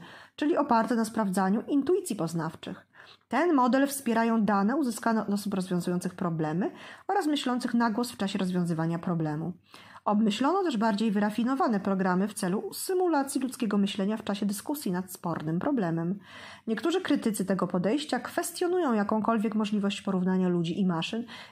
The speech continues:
Inni argumentują, że komputery wykonują jedynie swoje programy. A jak do tej pory zbyt mało wiemy o zasadach działania ludzkiego mózgu, abyśmy mogli odzwierciedlić to działanie w programach pracy komputera.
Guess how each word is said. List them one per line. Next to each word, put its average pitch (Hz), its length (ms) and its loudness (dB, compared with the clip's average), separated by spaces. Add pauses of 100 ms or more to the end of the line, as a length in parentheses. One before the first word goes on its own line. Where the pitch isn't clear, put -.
Inni 247 500 2
argumentują, 220 720 2
że 226 140 0
komputery 240 580 2
wykonują 233 500 2
jedynie 196 320 2
swoje 180 320 -4
programy. 254 560 2 (500)
A 415 180 4
jak 294 60 2
do 233 80 2
tej 240 160 0
pory 220 240 2
zbyt 226 200 0
mało 330 280 2
wiemy 190 240 2
o 190 60 0
zasadach 190 380 0
działania 185 320 2
ludzkiego 185 360 0
mózgu, 185 320 2
abyśmy 262 320 2
mogli 214 280 2
odzwierciedlić 185 600 -2
to 196 100 -2
działanie 175 320 0
w 180 40 -6
programach 196 540 0
pracy 160 260 -6
komputera. 226 600 -2